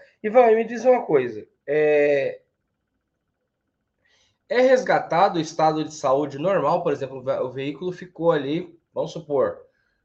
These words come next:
os seus quarenta dias, sessenta dias, perdeu ali dezesseis por cento, uma média, mais ou menos, né?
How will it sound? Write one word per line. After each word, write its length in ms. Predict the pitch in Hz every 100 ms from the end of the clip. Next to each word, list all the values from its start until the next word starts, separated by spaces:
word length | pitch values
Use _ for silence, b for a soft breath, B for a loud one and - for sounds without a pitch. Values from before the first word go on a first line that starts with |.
| _
os 420 | - 120 127 123 -
seus 320 | 139 143 -
quarenta 600 | - 156 139 160 180 190
dias, 800 | 123 127 160 139 - - - _
sessenta 600 | - 220 220 262 269 247
dias, 640 | 165 175 127 - - - _ _ _ _ B B B _
perdeu 420 | 170 185 151 185 196
ali 180 | 185
dezesseis 580 | 180 202 196 185 226 233
por 200 | - 226
cento, 360 | 175 196 175 -
uma 160 | 151
média, 420 | 143 147 117 107 113
mais 220 | 127 123
ou 80 | 127
menos, 360 | 113 95 92
né? 300 | 120 170 165